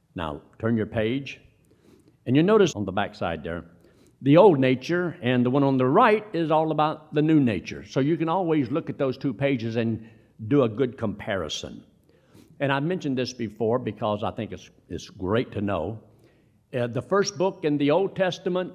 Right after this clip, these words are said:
Genesis, the first book in the New Testament, Matthew, and they both start off with something that's very interesting. And if you look there on page two, where it says, "The old nature," Genesis five and verse one says, "This is the book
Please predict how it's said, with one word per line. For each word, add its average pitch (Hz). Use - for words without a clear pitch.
Genesis, 165
the 135
first -
book 160
in 139
the 135
New 156
Testament, 156
Matthew, 127
and 160
they 170
both 214
start 185
off 165
with 131
something 139
that's 107
very 123
interesting. 120
And 117
if 110
you 139
look 180
there 131
on 104
page 120
two, 107
where 127
it 117
says, 123
"The 131
old 170
nature," 127
Genesis 170
five 156
and 120
verse 131
one 113
says, 110
"This 202
is 151
the 139
book 139